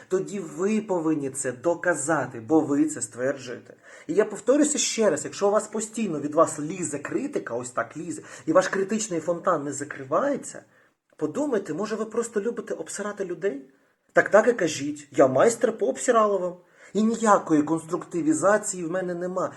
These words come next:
ніякого конструктиву в мене нема. Я просто люблю вас обсирати. Тоді б це було чесніше.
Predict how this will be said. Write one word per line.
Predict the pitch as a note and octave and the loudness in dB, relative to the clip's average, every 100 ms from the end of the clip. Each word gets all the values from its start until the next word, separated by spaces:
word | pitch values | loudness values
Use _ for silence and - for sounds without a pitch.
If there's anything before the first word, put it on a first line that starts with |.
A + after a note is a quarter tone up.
| - - | -14 -6
ніякого | G3 G3 G#3 G3 D#3+ | -4 0 0 0 -4
конструктиву | D#3 E3+ D#3 E3+ E3 - A3 F3+ | -4 -6 -6 -8 -8 -6 -4 -2
в | C3+ | -2
мене | F3 G3 | -2 -4
нема. | F#3 F3+ C#3 C3 _ - - | -4 -8 -12 -16 _ -20 -10
Я | B2+ | -6
просто | C#3+ D#3 C3+ | -6 -6 -10
люблю | G#2+ G2+ C3 C3 - _ G#2+ | -10 -8 -8 -8 -20 _ -18
вас | G#2 - - - | -16 -16 -20 -12
обсирати. | B2+ - B2 A2+ A2+ - - - | -10 -10 -10 -14 -16 -20 -20 -6
Тоді | F#3 G3 | -4 -2
б | B3 | -4
це | - G3 | 2 2
було | D3+ D3 | 4 2
чесніше. | D3+ D3 D3 - C#3 - | 2 -2 -4 -4 -8 -10